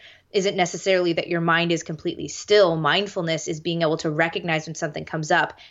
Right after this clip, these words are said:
and then give it permission to go away and fall, fall out of your mind. And so with guilt, in my opinion, guilt is the result of a lack of confidence of your decisions.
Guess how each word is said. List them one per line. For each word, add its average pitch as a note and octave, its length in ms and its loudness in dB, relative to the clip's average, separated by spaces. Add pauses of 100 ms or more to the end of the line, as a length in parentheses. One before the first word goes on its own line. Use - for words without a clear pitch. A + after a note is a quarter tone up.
and F3 100 0
then D#3+ 160 0
give D#3+ 140 -2
it - 80 -8
permission D#3+ 400 -4
to D#3 80 -4
go D3+ 240 4
away D3 260 2
and C#3+ 140 -6
fall, C#3+ 380 0 (120)
fall E3 300 2
out D#3+ 160 0
of D#3 120 -6
your C#3+ 120 -6
mind. D#3+ 340 0
And E3+ 300 -2 (680)
so G4+ 140 2
with F#3+ 180 0
guilt, D4 320 0 (800)
in G3+ 100 -6
my G3+ 160 4
opinion, F#3 680 -4 (100)
guilt G3 400 -2
is F#3 160 -4
the F3 120 0
result E3+ 560 0
of E3 160 -4
a - 20 0
lack D#3+ 300 0
of D3+ 100 -10
confidence F3+ 640 0
of - 120 -12
your D#3+ 100 -2
decisions. - 720 -6